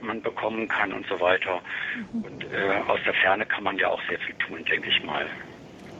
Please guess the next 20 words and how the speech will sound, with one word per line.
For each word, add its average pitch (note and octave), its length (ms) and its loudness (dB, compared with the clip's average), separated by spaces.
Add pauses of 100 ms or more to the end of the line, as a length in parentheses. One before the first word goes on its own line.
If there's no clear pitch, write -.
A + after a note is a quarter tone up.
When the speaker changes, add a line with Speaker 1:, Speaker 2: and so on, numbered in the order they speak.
(640)
Speaker 2:
Herr C4+ 120 6
Dohle, C4+ 200 10
ich - 120 2
danke C#4 240 4
Ihnen C4 120 6
für B3 120 0
Ihren A#3+ 180 4
Anruf. A#3 480 4 (160)
Alles, A#3 260 6
alles A3 220 4
Gute B3 220 4
Ihnen A3+ 180 8
nach G#3+ 160 4
Kassel. A#3+ 320 2 (840)
Speaker 1:
Ja, C#3+ 220 6 (120)
Ihnen D3+ 180 -2
auch C#3 180 0
alles G#2 200 -2 (180)
Gute. D#2+ 60 -12 (200)
Wiederhören. A#2+ 520 -2